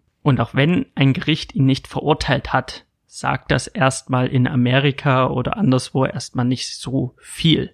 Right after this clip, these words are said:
Sie hatten einfach nicht ausreichend Beweise, um ihn zu verurteilen. Aber an mehr sagt es halt nicht. Es besteht immer noch die Möglichkeit,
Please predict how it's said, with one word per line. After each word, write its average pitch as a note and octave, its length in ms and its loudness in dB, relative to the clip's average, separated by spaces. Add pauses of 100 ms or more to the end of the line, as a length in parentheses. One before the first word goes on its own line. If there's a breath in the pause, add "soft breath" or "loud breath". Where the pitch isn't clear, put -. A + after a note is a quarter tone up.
(100)
Sie - 220 -8
hatten B2+ 240 0
einfach C3 400 0
nicht - 320 0 (100)
ausreichend C3 600 -6
Beweise, C3 720 2
um D3 180 6
ihn B2+ 140 2
zu - 140 -12
verurteilen. - 760 -8 (100)
Aber A#2+ 340 0 (160)
an A#2 460 -2
mehr C3 220 0
sagt C#3+ 260 0
es D3+ 140 -2
halt D3 160 0
nicht. - 420 -2
Es - 220 -16
besteht C#3 500 0
immer D3+ 300 4
noch C#3+ 180 2
die C3 120 2
Möglichkeit, B2+ 800 2